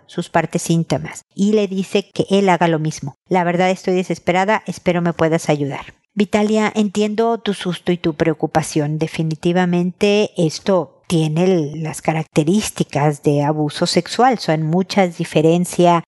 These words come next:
de años de vida, por lo tanto de desarrollo neurológico, capacidad emocional, de manipulación y demás.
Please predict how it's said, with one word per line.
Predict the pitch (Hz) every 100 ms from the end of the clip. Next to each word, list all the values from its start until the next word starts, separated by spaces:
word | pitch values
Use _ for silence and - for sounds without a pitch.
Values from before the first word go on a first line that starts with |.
| -
de | 139 165
años | 160 156 185 208 220
de | 208 175
vida, | 170 170 170 170 165 -
por | 151
lo | 151
tanto | - 175 -
de | 175 160
desarrollo | 160 - 151 147 175 185 185 175 - _
neurológico, | - 170 165 156 156 180 185 - - 180 170
capacidad | 160 - 151 - 160 170 165
emocional, | 160 156 - 160 160 175 180 180 165 -
de | 160 170
manipulación | 160 160 156 156 147 151 - 170 175 165
y | - 165
demás. | 160 156 185 226